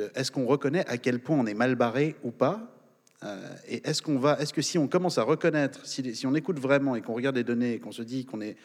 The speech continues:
quand même assez mal engagé et que les bons, que les objectifs qu'on s'était donnés il y a vingt, trente ans ne seront pas atteints, est-ce qu'on va déprimer tout le monde et que les gens vont lâcher l'affaire, ou est-ce qu'au contraire, c'est en reconnaissant qu'on est quand même bien dans la mouise qu'on va réussir à embarquer, euh, à, à, à, enfin, à définir un,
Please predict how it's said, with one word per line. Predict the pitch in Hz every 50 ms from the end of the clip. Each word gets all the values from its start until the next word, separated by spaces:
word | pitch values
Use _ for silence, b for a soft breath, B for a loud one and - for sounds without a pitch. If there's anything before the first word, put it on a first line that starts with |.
| b b b b b b _
quand | - 101
même | 101 101 101 - -
assez | 110 98 - - 117
mal | 104 104 101 104
engagé | 104 107 107 113 110 107 123 127 113
et | 101
que | - 107
les | 101 101 98
bons, | - - 120 117 117 110 101 98 95 92 92 -
que | 104
les | 98 92 92 92 92 92 107
objectifs | 110 101 117 113 110 - 127 120 -
qu'on | 113 98
s'était | - 107 92 - 117
donnés | 117 110 107 113
il | 110
y | 101 98
a |
vingt, | 98 110 107
trente | 104 - 110 113 95 -
ans | 113 113 101 B B B B B B -
ne | 110
seront | 95 - - 104
pas | 95 - 95 92
atteints, | 92 - - 147 185 190 B B B B B B B B
est-ce | - 135 127 -
qu'on | - 139
va | 127 120
déprimer | 117 135 131 - - 147 135 127
tout | - - 120
le | 135
monde | 175 190 151
et | 120
que | -
les | 117
gens | 107 123
vont | 120 107 110
lâcher | 107 104 - - 107
l'affaire, | 104 98 - - 170 196 156
ou | 123 127 127
est-ce | 127 123 -
qu'au | - 127
contraire, | - 113 104 - - 151 180 175
c'est | - - - -
en | 104 101
reconnaissant | 98 123 123 - 123 120 117 - - 123 120 113
qu'on | - - - 110 101
est | 101 95
quand | - 101
même | 95 95 98 101
bien | 104 127 135 127
dans | 120 104
la | 101 104
mouise | 104 107 123 160 190 180 131 113 B B B B B B B B -
qu'on | 170 185
va | 151 135
réussir | 131 123 135 131 - - 175
à | 143
embarquer, | 110 110 110 113 110 107 - - - 147 175 190 196 175
euh, | 123 110 107 107 107 104 101
à, |
à, | - 110 104 101 98 90 104 107 - - 104
à, | 101
enfin, | - - 101 101
à | 101 101
définir | 98 - 120 117 - 135 135 139 113
un, | 104 98 95 87